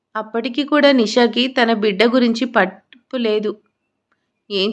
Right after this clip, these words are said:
చేశాడా? నాకిచ్చిన కార్డ్స్ బ్లాక్ చేయించాడు. నా ఫ్రెండ్స్ అందరి ముందు నన్ను అవమానించాడు. సిద్ధార్థ్ వైఫ్ అని గర్వంగా తలెత్తుకు తిరిగే నేను ఈరోజు నీ కొడుకు చేసిన పనికి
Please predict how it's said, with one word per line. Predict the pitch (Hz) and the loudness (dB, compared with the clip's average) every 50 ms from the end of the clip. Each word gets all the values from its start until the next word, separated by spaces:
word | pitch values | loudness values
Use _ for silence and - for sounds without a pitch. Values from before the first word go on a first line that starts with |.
| 233 | 0
చేశాడా? | 269 269 254 269 269 247 233 226 226 226 240 240 233 - _ _ _ _ _ _ _ _ _ _ _ _ - | 0 0 2 2 0 0 4 4 4 4 4 2 -2 -6 _ _ _ _ _ _ _ _ _ _ _ _ -6
నాకిచ్చిన | 247 262 254 254 226 214 - - 269 285 | -6 -6 -4 -4 -6 -8 -4 -2 0 0
కార్డ్స్ | 277 277 247 214 220 233 233 - - | 0 2 4 4 4 4 0 -4 -4
బ్లాక్ | 214 220 202 196 214 226 226 - | 0 2 4 4 4 2 2 2
చేయించాడు. | 277 247 240 233 233 233 214 208 202 202 - - _ _ _ _ _ _ _ _ _ _ _ - | 4 4 4 4 4 2 2 2 0 -2 -6 -8 _ _ _ _ _ _ _ _ _ _ _ -10
నా | 226 247 262 | -8 -6 -6
ఫ్రెండ్స్ | 254 - 254 240 233 254 247 294 | -6 -2 0 0 0 2 2 2
అందరి | 262 247 240 247 262 269 | 4 4 6 6 4 4
ముందు | 240 240 233 233 240 | 4 4 4 4 4
నన్ను | 269 269 277 262 240 233 220 | 4 4 6 6 6 6 6
అవమానించాడు. | 208 208 220 247 262 277 254 233 233 226 226 233 220 214 202 180 - - _ _ _ _ _ _ _ _ _ _ _ _ _ _ _ _ _ _ | 6 6 6 6 6 6 6 6 4 4 2 2 0 0 0 -4 -6 -8 _ _ _ _ _ _ _ _ _ _ _ _ _ _ _ _ _ _
సిద్ధార్థ్ | _ - 233 226 214 190 254 277 285 247 277 | _ -6 -6 -4 0 2 4 4 4 4 4
వైఫ్ | 247 226 214 208 208 208 - | 6 6 6 6 4 2 2
అని | 233 240 262 254 233 240 | 2 2 2 2 4 4
గర్వంగా | 220 208 202 214 233 254 247 262 | 4 4 4 2 2 4 4 4
తలెత్తుకు | 254 247 233 202 202 214 208 - 254 240 269 | 4 4 2 2 2 2 0 0 -4 -4 -2
తిరిగే | 262 - 240 214 226 226 240 233 | 0 0 2 2 4 4 4 4
నేను | 220 208 208 208 214 233 269 302 349 - - _ _ _ _ _ _ _ _ _ _ _ _ _ _ - | 6 4 4 4 4 4 4 2 0 -2 -10 _ _ _ _ _ _ _ _ _ _ _ _ _ _ -6
ఈరోజు | 240 240 214 220 208 208 214 254 | -4 -2 0 2 0 2 2 2
నీ | 269 262 269 247 | 2 2 2 2
కొడుకు | 262 - 214 202 208 208 262 | 2 0 2 2 2 0 -2
చేసిన | 240 - 262 247 254 - 247 240 | -2 0 0 0 0 0 -2 -2
పనికి | 233 233 220 208 202 196 - 247 277 302 302 - | 0 2 0 0 0 -2 -2 -2 -4 -4 -4 -8